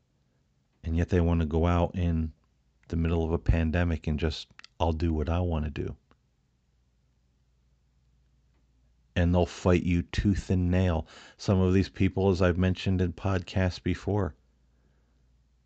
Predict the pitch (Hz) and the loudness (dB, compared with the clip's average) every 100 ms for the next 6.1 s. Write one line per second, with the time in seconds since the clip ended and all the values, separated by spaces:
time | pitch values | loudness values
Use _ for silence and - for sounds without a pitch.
0 | _ _ _ _ _ _ _ _ _ - | _ _ _ _ _ _ _ _ _ -8
1 | - - 101 101 98 101 104 92 87 90 | -8 0 4 4 4 2 2 2 2 2
2 | 92 - 95 90 - 87 78 78 92 101 | 2 0 -2 0 -2 -2 -2 0 2 4
3 | 87 80 - _ _ _ _ _ _ _ | 2 0 -4 _ _ _ _ _ _ _
4 | _ - 98 - 117 101 104 101 98 - | _ -6 -4 0 2 4 4 4 2 2
5 | 107 101 101 101 104 98 87 87 104 90 | 2 4 4 4 4 4 2 2 2 0